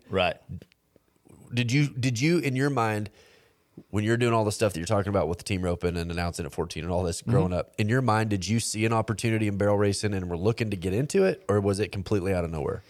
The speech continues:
Speaker 1: No, so, uh, I always had a, a love of watching it. Eh, I'd say everybody, most everybody loves a horse race, you know?
Speaker 2: Right.
Speaker 1: So growing up, uh, my sister always, Tiffany, always had real good barrel horses, and, you know, I always watched her.
Speaker 2: Shout out Tiffany.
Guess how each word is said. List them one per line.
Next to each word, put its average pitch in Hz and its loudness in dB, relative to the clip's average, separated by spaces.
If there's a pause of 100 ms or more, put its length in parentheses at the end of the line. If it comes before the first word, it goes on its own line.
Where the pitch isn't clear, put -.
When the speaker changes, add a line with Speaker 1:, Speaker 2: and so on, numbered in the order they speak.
(420)
Speaker 1:
No, 113 2
so, 107 2
uh, 85 2
I - -6
always 120 2
had 123 2
a, 90 2 (840)
a 120 2
love 113 2
of 101 0
watching 110 2
it. 107 -2
Eh, 123 4 (300)
I'd 113 -2
say 110 0
everybody, 107 -2 (140)
most 117 -2
everybody 107 0 (400)
loves 107 2
a 90 -6
horse 104 0
race, 87 -4
you 92 -4
know? 90 -6
Speaker 2:
Right. - -4 (160)
Speaker 1:
So 120 2
growing 113 2
up, 110 0
uh, 95 -6
my 95 -8
sister 117 -4
always, - -4
Tiffany, 110 0
always 107 -4
had 107 -6
real 107 -2
good 98 -6
barrel 95 -2
horses, 98 -6
and, 92 -6 (400)
you 110 -8
know, 101 -4
I 92 -2
always 104 -4
watched 101 0
her. 110 -2
Speaker 2:
Shout - 4
out 85 2
Tiffany. 85 -4